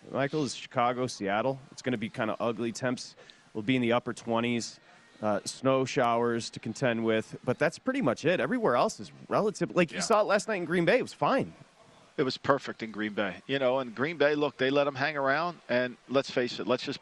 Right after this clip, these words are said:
Speaker 2: w-, know we're gonna go to break here, but Rodgers is the best player in the league. I don't think there's any doubt about that.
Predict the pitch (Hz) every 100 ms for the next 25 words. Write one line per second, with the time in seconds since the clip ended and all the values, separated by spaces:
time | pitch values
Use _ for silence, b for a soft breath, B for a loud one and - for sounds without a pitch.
0 | - 117 113 131 131 127 120 120 98 120
1 | 120 - 110 98 101 123 127 123 113 107
2 | 107 107 101 95 - 110 92 95 92 95
3 | - 120 117 120 110 107 104 95 95 95
4 | 92 82 104 85